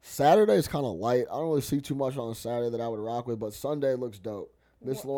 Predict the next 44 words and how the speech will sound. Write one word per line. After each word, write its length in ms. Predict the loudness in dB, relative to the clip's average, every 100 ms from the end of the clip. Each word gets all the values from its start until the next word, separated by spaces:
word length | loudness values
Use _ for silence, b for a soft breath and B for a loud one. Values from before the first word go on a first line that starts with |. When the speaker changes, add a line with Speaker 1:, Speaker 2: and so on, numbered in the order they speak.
| -4
Speaker 1:
Lauryn 60 | -2
Hill, 320 | 0 0 -2
No 300 | -4 -2 0
Speaker 2:
She 60 |
Speaker 1:
Name 240 | 0 -2 -2
is 40 | -4
Speaker 2:
closes 200 | -4 -4
Speaker 1:
dope. 220 | -2 -2
Speaker 2:
it? 160 | -6 -14 _ _ _ _ _
Speaker 1:
Yeah, 160 | -8 -8
she 180 | -6 -6
closes 380 | -2 -2 -4
it 80 | -8
out. 200 | -8 -8
Smino, 760 | -10 -10 -8 -6 -4 -2 -4 -6 _ _ _ _ _ _
Kwaku 360 | 2 4 2
Collins. 840 | 0 0 2 0 -2 -6 -12 -16 -20 _ _ _ _ _
It's 100 | -12
a 60 | -6
North 280 | -4 -4
Side, 380 | -4 -4 -4 -6 -12 _ _ -12
Speaker 2:
Yeah, 220 | -4 -2
Speaker 1:
North 160 | 0 0
Speaker 2:
that, 40 |
Speaker 1:
Side 260 | -2 -2 -2
kid. 320 | -4 -4 -6
Speaker 2:
yeah, 200 | -8 -8
that's 200 | -10 -12
crazy 400 | -14 -12 -12 -14
that, 280 | -16 -18 -18 -20
uh, 300 | -20 -20 -20 _ _ _ _ _ _ _ _ _ _ -20
I 80 |
mean, 200 | -18 -18
I 180 | -16 -14
haven't 340 | -14 -16 -18 -20
heard 160 | -20
about 240 | -18 -18 -20
it. 80 | -20
Maybe 280 | -20 -20
people 260 | -20 -20 -20
have, 240 | -20 -20 -12
but 80 | -6
Speaker 1:
Yeah, 380 | -2 -2 -2 -10
so 520 | -10 -4 -4 -4